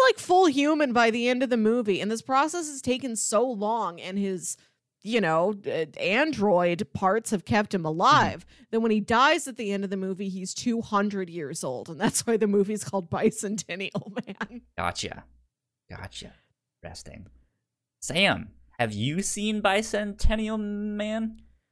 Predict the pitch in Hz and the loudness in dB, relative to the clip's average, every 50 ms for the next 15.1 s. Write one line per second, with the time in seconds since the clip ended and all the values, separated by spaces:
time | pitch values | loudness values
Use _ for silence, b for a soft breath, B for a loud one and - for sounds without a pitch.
0 | _ _ _ _ _ _ _ - 117 113 107 98 113 107 101 101 101 101 101 262 | _ _ _ _ _ _ _ -8 -6 -4 -4 -2 -2 -2 -2 0 0 0 0 0
1 | 294 339 359 370 349 359 403 415 427 440 440 453 440 - 95 90 87 - - 95 | 2 2 2 2 2 4 4 6 6 6 6 6 4 2 0 -6 -8 -8 -6 -6
2 | 98 90 - - - 92 - - - - 90 87 - - _ _ - - - _ | -6 -6 -8 -8 -10 -10 -8 -6 -2 0 0 0 0 -2 _ _ -20 -20 -20 _
3 | _ _ _ - 98 95 - 104 101 92 92 95 98 104 185 208 247 - - - | _ _ _ -8 -6 -6 -6 -6 -6 -4 -4 -4 -4 0 0 0 0 0 -2 -2
4 | 202 185 - 175 226 247 - 220 147 - 120 110 110 113 131 131 - - - - | -2 -2 0 0 -2 0 0 0 0 0 0 0 0 0 -2 -4 -8 -14 -12 -10
5 | 104 107 - - 147 139 - - - - 120 117 - - - - 156 147 127 127 | -8 -6 -4 -2 -2 -4 -4 -6 -4 -4 -4 -4 -4 0 2 4 4 4 2 -2
6 | 131 120 - - 135 127 123 123 - - 127 110 104 139 175 - 110 117 117 143 | -2 -4 -2 0 2 2 2 2 0 -2 -2 2 2 2 2 2 0 0 0 -2
7 | - - - - - _ _ _ _ _ _ _ _ - - - 180 208 202 196 | -2 -6 -10 -16 -18 _ _ _ _ _ _ _ _ -2 0 0 2 2 2 4
8 | 196 196 185 175 185 226 262 254 240 196 180 190 185 190 226 233 254 254 220 156 | 2 2 4 4 4 6 4 2 0 -4 -6 -4 -2 -2 -2 0 0 2 2 2
9 | 120 - - - - _ _ _ _ _ _ _ _ _ _ - 143 151 151 156 | 2 0 -4 -14 -18 _ _ _ _ _ _ _ _ _ _ -10 -8 -6 -4 -4
10 | 156 160 156 151 147 139 143 - 226 220 254 254 226 233 240 247 269 277 151 156 | -2 -2 -2 0 0 0 2 4 6 6 6 4 4 2 2 2 2 0 0 0
11 | 143 - - - 180 196 - - 208 202 196 202 196 190 - - - - - - | 0 -2 -2 -4 -4 -6 -6 -6 -6 -4 -4 -4 -4 -6 -6 -10 -14 -16 -12 -8
12 | 139 127 123 117 123 127 160 190 190 180 - 113 101 90 82 90 76 98 110 - | -8 -6 -4 -4 -4 -4 -4 -4 -6 -4 -4 -2 -2 -2 -2 -4 -6 -6 -8 -10
13 | - _ _ _ _ _ _ _ _ _ _ _ - 98 104 113 120 123 127 123 | -14 _ _ _ _ _ _ _ _ _ _ _ -10 -8 -6 -4 -4 -4 -4 -6
14 | - - 101 95 101 110 110 104 - - 95 107 - - - 101 95 92 95 85 | -6 -6 -6 -4 -4 -4 -4 -6 -6 -8 -8 -8 -8 -8 -8 -6 -6 -6 -4 -2
15 | - | 0